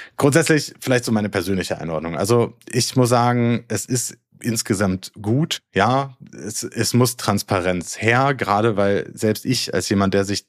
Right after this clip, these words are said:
Tag und Nacht mit K I beschäftigt, ja, und der einfach sau viel K-I-Content produziert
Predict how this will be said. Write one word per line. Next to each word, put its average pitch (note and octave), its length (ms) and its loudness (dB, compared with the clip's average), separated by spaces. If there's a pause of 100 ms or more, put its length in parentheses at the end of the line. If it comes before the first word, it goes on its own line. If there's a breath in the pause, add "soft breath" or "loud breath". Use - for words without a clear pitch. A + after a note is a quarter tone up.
(120)
Tag G#2+ 360 0
und F#2+ 140 0
Nacht E2+ 240 -4
mit G#2+ 160 2
K G#2 120 2
I - 120 0
beschäftigt, F#2 640 0
ja, F#2 140 2
und A#2 120 2
der F2+ 120 2
einfach G#2+ 200 2
sau G2+ 240 2
viel G#2 240 0
K-I-Content - 640 -2
produziert A#2 720 2